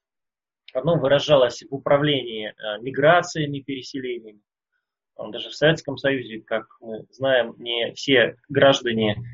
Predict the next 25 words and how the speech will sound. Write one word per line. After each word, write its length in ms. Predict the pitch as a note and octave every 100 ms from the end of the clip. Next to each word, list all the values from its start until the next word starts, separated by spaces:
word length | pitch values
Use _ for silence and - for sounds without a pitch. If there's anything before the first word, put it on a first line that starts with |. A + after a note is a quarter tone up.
| -
имели 380 | - A#2 A#2+ G#2+
свободу 500 | A2 B2 B2 B2 G#2+
перемещения 720 | - A2 A#2 - A#2+ G#2 F#2+ -
по 100 | -
территории 400 | G#2+ A2 A2 G2+
страны. 640 | - - A#2 B2+ G2 F#2 - _
И 240 | F#2+ F#2+ _ - - _ -
это 180 | A2+
было 200 | G2+ A2
связано 360 | A2 D3 C#3 A#2
с 80 | -
комплексом 460 | D3 A#2+ A2+ A2
причин, 460 | - B2+ - G#3+ G3 _ _
в 40 |
том 140 | D3 D3+
числе 560 | - - B2+ A#2+ A#2+
и 40 | A2+
с, 240 | - - A2+
э, 220 | A2 G#2 _ _ _ _ _ _ _ _ _ _ _ _ _
с 140 | -
особенностями 540 | - E3+ C#3 B2 B2+ A2+
колониального 720 | C3+ C3+ C#3+ D3+ C#3+ C3 B2+
управления 720 | - - C3 C3 C#3 G2+ F#2+ _ _ _ -
окраинами. 580 | A2+ G#2+ A#2 G#2 F#2+ F#2+ _ _ _ _ _ _ _ _ _ - - A2+ G#2+ _
И 640 | C#3 E3 E3+ D3 C3 A#2+